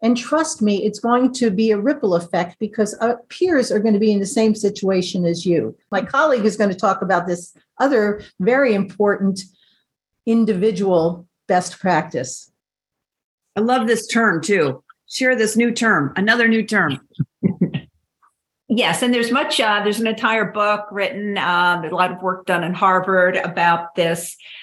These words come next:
Speaker 3: but it's, it, deliberate calm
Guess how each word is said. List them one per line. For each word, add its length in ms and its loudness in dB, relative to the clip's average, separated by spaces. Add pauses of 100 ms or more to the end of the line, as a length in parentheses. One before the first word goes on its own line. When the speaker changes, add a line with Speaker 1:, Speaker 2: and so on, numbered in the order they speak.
(140)
Speaker 3:
but 480 0 (120)
it's, 480 -2 (480)
it, 300 -2
deliberate 540 -2
calm 640 0